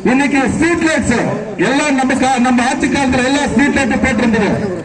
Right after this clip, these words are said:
இன்னைக்கு எல்லாம் ஸ்ட்ரீட் லைட்ஸ் எல்லாம் போட்டிருக்கிறாங்க, ஆனா எரியறதில்லை. இன்னைக்கு ரெண்டாயிரம் ரூபாய், மூணாயிரம் ரூபாய் லைட் எட்டாயிரம் ரூபாய் பில் போட்டிருக்கிறாங்க. இன்னைக்கு ஒரு ரயில்வே ஸ்டேட் ஒரு லட்சம் எண்பதாயிரம். இன்னைக்கு நம்ம அந்த வேலையை செய்யறோன்றாங்க.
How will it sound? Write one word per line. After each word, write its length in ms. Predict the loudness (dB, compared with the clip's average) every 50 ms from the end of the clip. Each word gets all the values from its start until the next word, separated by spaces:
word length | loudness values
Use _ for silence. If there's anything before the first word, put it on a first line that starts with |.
| -2 0
இன்னைக்கு 300 | 0 2 2 2 0 0
எல்லாம் 240 | 0 -2 -2 -2 0
ஸ்ட்ரீட் 300 | 0 2 2 2 2 0
லைட்ஸ் 220 | 0 0 0 -2 0
எல்லாம் 200 | 0 -2 -2 0
போட்டிருக்கிறாங்க, 580 | -2 0 0 0 0 2 2 0 0 0 0 -2 -2 -4 -6 -8 -8 -6 -4
ஆனா 180 | -2 -2 0 0 0 0
எரியறதில்லை. 560 | 2 2 2 2 2 2 0 0 0 0 0 -2 -4 -6 -8 -10 -12 -14 -16 -18 -20 -8 -4
இன்னைக்கு 300 | 0 0 2 2 0 0 0
ரெண்டாயிரம் 420 | 0 0 0 0 0 0 0 0
ரூபாய், 200 | 0 0 0 2
மூணாயிரம் 340 | 0 0 0 0 0 -2 -2
ரூபாய் 220 | -2 -2 -2 0 0
லைட் 260 | 0 0 0 0 0 0
எட்டாயிரம் 380 | 0 -2 0 0 0 0 0 0
ரூபாய் 200 | 0 0 0 0
பில் 180 | 0 0 0 0
போட்டிருக்கிறாங்க. 560 | 0 0 0 2 2 2 2 0 0 0 0 0 -2 -2 -4 -6 -6 -8 -10 -6 -2
இன்னைக்கு 240 | 0 0 0 0 0
ஒரு 100 | 0 0
ரயில்வே 260 | 0 0 0 0 0 0
ஸ்டேட் 360 | 0 0 0 0 0 0 -2 -2 0 -2 -2 -4 -6 -8 -12 -12 -8 -4 -2
ஒரு 180 | 0 0 0 0
லட்சம் 360 | 0 -2 -2 -2 -2 -2 0
எண்பதாயிரம். 540 | 0 0 0 0 0 0 0 -2 -2 -2 -2 -4 -4 -6 -4
இன்னைக்கு 340 | -2 0 0 0 0 0
நம்ம 200 | 0 0 0 0
அந்த 140 | 0 0 -2
வேலையை 280 | 0 0 -2 -2 -2 -2
செய்யறோன்றாங்க. 540 | -2 -2 -2 -2 -2 -2 -2 0 0 0